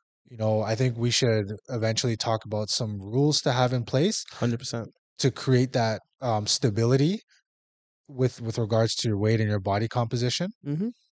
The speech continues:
Speaker 1: But
Speaker 2: Nothing better than still being able to live your life and still keep health as a priority. Like, I,
Speaker 1: Exactly.
Speaker 2: like, as a, as a fitness professional, I hang my hat on that ability.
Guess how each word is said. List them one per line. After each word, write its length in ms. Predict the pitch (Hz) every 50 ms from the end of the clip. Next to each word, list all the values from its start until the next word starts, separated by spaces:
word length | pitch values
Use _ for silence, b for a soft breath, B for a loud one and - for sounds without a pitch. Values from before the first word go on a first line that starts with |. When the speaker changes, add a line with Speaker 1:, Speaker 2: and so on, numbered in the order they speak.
| _ _ -
Speaker 1:
But 280 | 123 113 107 101 - - - _ _ _ -
Speaker 2:
Nothing 460 | 127 139 151 165 - - 180 170 151
better 340 | 123 135 127 131 139 139 139
than 340 | 127 120 127 127 123 123 123
still 280 | 120 - - - 143 139
being 200 | 123 139 139 135
able 200 | 135 127 127 120
to 40 | 110
live 300 | 110 110 117 127 123 127
your 140 | 131 123 120
life 400 | 113 104 101 107 135 165 170 - - - - _ _ _ _ _ _ _ _ _ _ _ _ _ _ -
and 160 | - 135 123
still 360 | - - - - - 139 135 127
keep 300 | - - - 131 120 110 - -
health 500 | - - - 131 113 117 - - - - - - -
as 140 | 123 101 98
a 60 | 104
priority. 640 | - - - 90 92 85 90 87 71 67 - 76 127 - _ _ _ -
Like, 140 | 117 104 98
I, 100 | 90 113
Speaker 1:
Exactly. 260 | 113 123 104 - 110
Speaker 2:
like, 220 | 113 113 110 - - - -
as 200 | 120 120 120 117
a, 100 | 127 120
as 220 | 90 117 123 123 123
a 60 | 131
fitness 300 | - - 123 - 113 -
professional, 460 | - 120 - 110 98 - - 110 98
I 220 | 80 87 107 107 101 - B B B B B B B _
hang 240 | - - 127 123 120
my 120 | 120 117 117
hat 260 | 113 113 110 107 - -
on 300 | - 101 98 98 98 98 -
that 260 | 123 110 101 - - _ _
ability. 720 | - 110 117 123 - 113 110 123 135 135 160 180 202 214 -